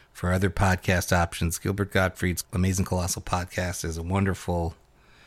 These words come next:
podcast where Gilbert talks to all these sort of old Hollywood character actors. And, uh, there's a Hank Garrett episode, and he tells a great story about accidentally breaking Robert Redford's nose. But I can't remember what, um,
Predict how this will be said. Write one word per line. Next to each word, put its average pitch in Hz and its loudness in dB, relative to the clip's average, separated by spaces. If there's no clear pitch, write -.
podcast 92 2
where 87 0
Gilbert 104 4
talks 95 4
to 101 2
all 101 4
these 98 2
sort 90 0
of 95 -2
old 95 0
Hollywood 87 0
character 90 0
actors. 85 -4
And, 80 -6
uh, 95 4
there's 87 2
a 95 6
Hank 131 6
Garrett 123 6
episode, 110 4
and 98 6
he 98 4
tells 98 2
a 98 4
great 120 4
story 98 4
about 85 2
accidentally 87 0
breaking 87 -2
Robert 85 0
Redford's 85 0
nose. 98 4
But 117 4
I 120 4
can't - 2
remember 143 6
what, 107 4
um, 110 6